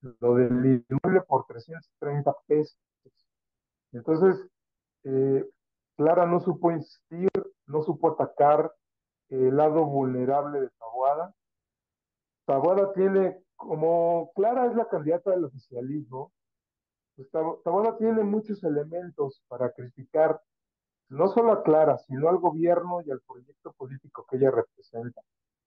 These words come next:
Decir, "A mí no se me va a caer el metro, eh, ustedes son unos ineptos por esto y por esto y por lo otro". La gente se lo va a creer,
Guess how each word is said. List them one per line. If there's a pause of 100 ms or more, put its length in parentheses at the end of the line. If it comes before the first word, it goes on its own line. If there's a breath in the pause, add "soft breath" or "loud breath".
Decir,
"A
mí
no
se
me
va
a
caer
el
metro, (440)
eh,
ustedes
son
unos
ineptos (100)
por
esto
y
por
esto
y
por
lo
otro". (600)
La
gente
se
lo
va
a
creer,